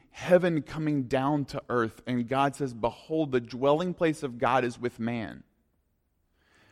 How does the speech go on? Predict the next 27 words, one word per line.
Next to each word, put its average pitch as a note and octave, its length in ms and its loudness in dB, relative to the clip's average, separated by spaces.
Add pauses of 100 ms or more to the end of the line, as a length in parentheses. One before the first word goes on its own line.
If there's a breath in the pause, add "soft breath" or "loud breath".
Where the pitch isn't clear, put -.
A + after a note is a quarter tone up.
(100)
Which C#3+ 200 -2
means F3 300 2
that D3 160 6
for F3 260 0
eternity, D#3+ 640 -2
God D3 400 2
is C#3+ 80 -4
going D3 180 0
to C#3 120 -10
come B2 260 -6
here, - 520 -8 (300 soft breath)
and C#3 100 -4
he's C3+ 60 -4
going D3 160 2
to C#3+ 80 -2
make C3+ 180 2
this C3+ 460 0
world C#3+ 480 2
new B2+ 640 -4 (400)
and A#2+ 400 -2
right, D#3+ 480 -6 (320 soft breath)
and C3 180 0
we F#3 160 2
will F3 140 4
be C3+ 180 -4
here F3+ 640 -2 (180)
on D3 200 0